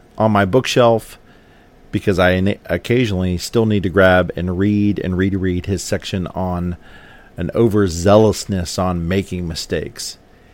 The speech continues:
And not everything is going to be perfect. But that's good stuff right there. And finally, number five, doubts about actions.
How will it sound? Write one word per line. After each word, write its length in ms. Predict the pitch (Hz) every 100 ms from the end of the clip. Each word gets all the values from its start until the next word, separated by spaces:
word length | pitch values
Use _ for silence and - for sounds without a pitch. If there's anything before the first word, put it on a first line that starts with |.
| - -
And 500 | 92 90 90 82 -
not 320 | 87 92 -
everything 480 | - 90 87 82 80
is 120 | 80
going 140 | 80 73
to 40 |
be 140 | 78
perfect. 420 | 78 78 76 - - - - - _ - - - _ _
But 60 | -
that's 200 | 117 -
good 220 | 113 90
stuff 280 | - 80 -
right 160 | 65
there. 220 | - - - _ - - - - -
And 120 | 101
finally, 340 | - 131 165 147
number 240 | 120 107
five, 720 | - 107 107 104 87 - 95
doubts 480 | 90 95 117 120 - - _ _
about 420 | 98 98 90 92 -
actions. 680 | 95 92 - 71 - -